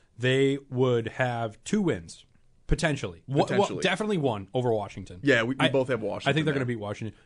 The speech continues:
Speaker 1: New Orleans is a maybe. Vegas is
Speaker 2: I mean,
Speaker 1: a maybe.
Speaker 2: Derek Carr's also on New Orleans.
Speaker 1: Yeah,
Speaker 2: With
Speaker 1: and Chris
Speaker 2: Olave,
Speaker 1: Olave, mm.
Speaker 2: Mike, Michael Thomas, we'll see
Speaker 1: No.
Speaker 2: if he's back.
Speaker 1: They
Speaker 2: Alvin
Speaker 1: lose.
Speaker 2: Kamara's likely got a suspension past that game, so n-, he's not
Speaker 1: Lost,
Speaker 2: there.
Speaker 1: lost to New Orleans.
Speaker 2: Okay, we'll go lost to New Orleans.
Speaker 1: Win against Vegas,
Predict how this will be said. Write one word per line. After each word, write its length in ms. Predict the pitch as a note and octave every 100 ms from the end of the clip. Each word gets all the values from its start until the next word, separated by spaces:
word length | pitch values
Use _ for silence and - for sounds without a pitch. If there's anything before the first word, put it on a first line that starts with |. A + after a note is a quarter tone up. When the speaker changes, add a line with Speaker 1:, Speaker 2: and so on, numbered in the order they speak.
| C3+
Speaker 1:
New 140 | D#3+
Orleans 320 | F3+ F#3 F#3 E3
is 100 | D#3
a 60 |
maybe. 480 | D3 C3+ C3 B2+ B2+
Vegas 460 | B2+ B2 C#3+ C#3+ C#3+
is 120 | C3+
Speaker 2:
I 20 | -
mean, 40 |
Speaker 1:
a 20 |
maybe. 120 | - -
Speaker 2:
Derek 200 | - A2+
Carr's 320 | E3 F3 D3
also 240 | A#2 A2
on 140 | G#2+ G2+
New 80 | F#2+
Orleans. 580 | F#2+ F2+ F2+ F2 - -
Speaker 1:
Yeah, 320 | B2 B2 A#2+
Speaker 2:
With 140 | A#2+ C#3+
Speaker 1:
and 140 | D3 B2+
Chris 20 |
Speaker 2:
Olave, 240 | C3+ C#3+ C#3+ C#3 C#3
Speaker 1:
Olave, 120 | C#3+
mm. 80 | B2+
Speaker 2:
Mike, 440 | G#2+ A2 B2+ C#3 -
Michael 260 | C3 C3
Thomas, 420 | D3 D3+ C3+ C#3
we'll 80 | C3
see 140 | B2 -
Speaker 1:
No. 60 |
Speaker 2:
if 60 | C3
he's 140 | C3+
back. 400 | B2+ C3+ C3+ C3 -
Speaker 1:
They 60 | -
Speaker 2:
Alvin 200 | D#3 D3+
Speaker 1:
lose. 100 | C#3+
Speaker 2:
Kamara's 240 | C#3+ C3
likely 300 | A2+ A#2 A#2
got 120 | A2+ G#2+
a 60 |
suspension 480 | - A2 A2 G#2 G2+
past 400 | - B2 A2+ -
that 160 | G2+ F#2+
game, 240 | F#2+ F#2
so 140 | -
n-, 60 | A2+
he's 60 | B2+
not 60 | C3
Speaker 1:
Lost, 280 | C3+ G2 F#2+
Speaker 2:
there. 200 | F#2 B2+
Speaker 1:
lost 380 | B2 C3 B2+ -
to 40 |
New 120 | G#2+
Orleans. 340 | G2 F#2 F#2 B2+
Speaker 2:
Okay, 220 | A#2 G2+
we'll 120 | A#2
go 120 | A#2+ A#2+
lost 280 | A2 A2+
to 60 | -
New 80 | C#3
Orleans. 380 | A2 G2 G#2+ -
Speaker 1:
Win 320 | B2 C3+ D#3
against 240 | D3 C3
Vegas, 440 | G#2+ F#2+ E2+ -